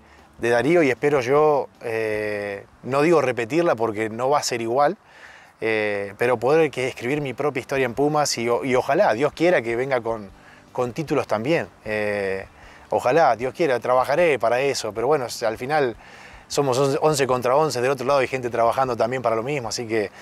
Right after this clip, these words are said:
no es fácil, por eso se valora más lo que ha conseguido él como futbolista y lo que han conseguido esos equipos también, porque obviamente él no jugó solo, sino que tuvo un equipo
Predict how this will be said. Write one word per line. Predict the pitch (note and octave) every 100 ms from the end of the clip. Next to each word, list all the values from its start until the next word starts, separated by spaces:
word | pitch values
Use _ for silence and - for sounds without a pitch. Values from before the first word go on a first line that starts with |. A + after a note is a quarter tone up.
| - - -
no | C3+
es | D3+
fácil, | D#3+ C3+ - G#2 - -
por | A2+
eso | B2+ D3+
se | -
valora | B2 A#2+ C3+ B2+
más | B2+ D3 - - - - - -
lo | A2 A2+
que | G2 A2
ha | B2+
conseguido | C#3 B2 B2+ C3+ B2+
él |
como | C3 B2
futbolista | A#2 B2+ B2 D3+ D3 D#3
y | C3
lo | A2+
que | G#2
han | C3+
conseguido | D#3 C3 A2+ C3
esos | B2 G#2+
equipos | G#2 G#2+ B2+ A#2+
también, | A2 G#2 A#2+ C#3
porque | B2+ G2+
obviamente | G#2+ A2+ B2 A#2 G#2 - - -
él | A2+ B2
no | A#2
jugó | A#2+ B2
solo, | - D#3+
sino | A#2 A#2
que | A#2+ A#2
tuvo | B2
un | A#2+
equipo | G#2+ A#2+ B2+ A2+